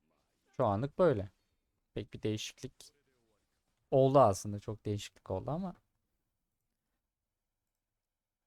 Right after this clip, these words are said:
Bakalım ilerleyen güncellemelerde göreceğiz. Ben bu karakteri B iki yapmayı düşünüyorum ama aşırı zor. Çıkmadığı için bana hani.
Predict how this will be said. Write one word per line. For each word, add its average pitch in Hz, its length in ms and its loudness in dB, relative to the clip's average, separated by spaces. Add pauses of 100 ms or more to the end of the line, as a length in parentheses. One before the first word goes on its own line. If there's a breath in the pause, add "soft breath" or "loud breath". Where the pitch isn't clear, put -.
(140)
Bakalım 147 240 -2
ilerleyen 113 580 -2 (160)
güncellemelerde 101 760 -6
göreceğiz. 123 480 -6
Ben 107 220 -2
bu - 80 -18
karakteri 139 520 -4
B 117 140 -4
iki 117 240 -10
yapmayı 139 300 -8
düşünüyorum 113 400 -10
ama 139 400 -6 (1000)
aşırı 117 380 -4
zor. 101 440 -6 (2750)
Çıkmadığı 120 420 -6
için 123 280 -4
bana 95 160 -2
hani. 95 220 -6